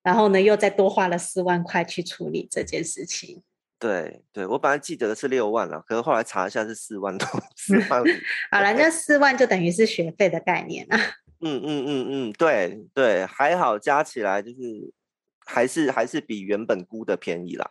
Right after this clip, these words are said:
Speaker 2: 就是第，第一个，就原本师傅估的好像有，还是有比他便宜一点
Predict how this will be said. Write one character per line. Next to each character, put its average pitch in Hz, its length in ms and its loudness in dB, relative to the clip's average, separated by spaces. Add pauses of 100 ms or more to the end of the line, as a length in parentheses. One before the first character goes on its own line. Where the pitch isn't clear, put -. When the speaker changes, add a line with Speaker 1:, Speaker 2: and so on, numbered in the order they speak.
Speaker 2:
就 117 80 -10
是 120 160 -4 (100)
第， 120 300 -6
第 120 220 -2
一 113 40 -6
个， 92 320 0 (300)
就 139 140 2
原 113 160 0
本 101 160 2
师 110 260 -10
傅 113 180 -10
估 101 220 -14
的 92 140 -4
好 80 160 -8
像 101 120 -6
有， 73 160 -6 (120)
还 90 180 -2
是 120 140 -8
有 98 100 0
比 - 140 -12
他 - 180 -8
便 85 240 -10
宜 80 60 -10
一 - 260 -14
点 - 140 -12